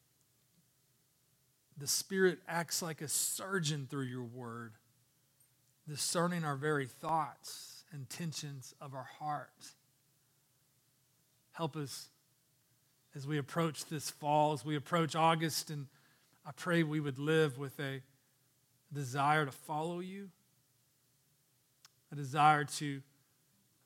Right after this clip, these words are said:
surrender our hearts to you and your word. Thank you for the good news that we have in Jesus. Thank you for the resurrection power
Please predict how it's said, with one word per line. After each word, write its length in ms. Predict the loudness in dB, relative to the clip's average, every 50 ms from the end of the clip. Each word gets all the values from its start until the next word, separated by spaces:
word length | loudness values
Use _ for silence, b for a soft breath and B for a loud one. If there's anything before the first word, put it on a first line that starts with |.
| _ _ _ _ _ _ _ _
surrender 560 | -16 -12 -10 -8 -6 -4 -4 -4 0 0 2 2
our 180 | 2 2 0
hearts 420 | 0 -2 -2 -4 -4 -4 -8 -8 -8
to 100 | -8 -8
you 220 | -4 -2 -2 -2
and 100 | -2 -4
your 120 | -6 -6 -6
word. 460 | -6 -6 -6 -6 -6 -6 -8 -10 -12 -16 _ _ _ _ _ _ _ _ _ _ _ _ _ _ _ _ _ _ _ _ _ _ _ _ _ _ _ _ _ _ _
Thank 260 | 0 2 2 2 0 -2
you 100 | -6 -6
for 260 | -6 -2 -2 0 0
the 80 | 0
good 260 | -2 -2 -2 -2 -2 -2
news 340 | -2 -2 0 -2 -2 -2
that 140 | -6 -8 -8
we 140 | -8 -8 -4
have 320 | 2 4 4 6 4 2
in 120 | 0 -6 -8
Jesus. 540 | -8 -6 -6 -6 -6 -8 -12 -12 -12 -14 b b b b _
Thank 300 | 2 2 2 2 2 0
you 140 | -4 -4 -4
for 420 | -6 -4 -2 -2 0 0 -2 -4 b b b b b b b b -8
the 100 | -6 2
resurrection 760 | 6 6 6 6 6 2 0 0 -2 0 0 -2 -2 -2 -6
power 520 | -4 -2 0 2 4 4 4 4 2 0